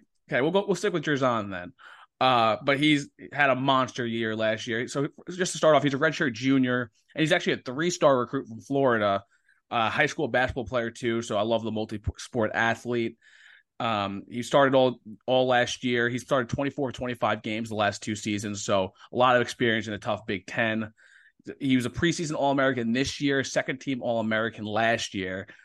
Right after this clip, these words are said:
He had fourteen tackles for loss, five and a half sacks,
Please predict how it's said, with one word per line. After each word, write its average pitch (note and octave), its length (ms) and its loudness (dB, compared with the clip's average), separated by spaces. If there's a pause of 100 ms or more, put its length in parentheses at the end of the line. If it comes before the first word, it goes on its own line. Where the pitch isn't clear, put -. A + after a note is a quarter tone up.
(180)
He B2 80 2
had G#2+ 140 2 (200)
fourteen F3 440 2
tackles C#3+ 340 0
for C#3 160 -4
loss, A#2 440 2
five C3 340 0
and B2 100 -6
a B2 40 -8
half A#2 220 -4
sacks, G#2+ 520 0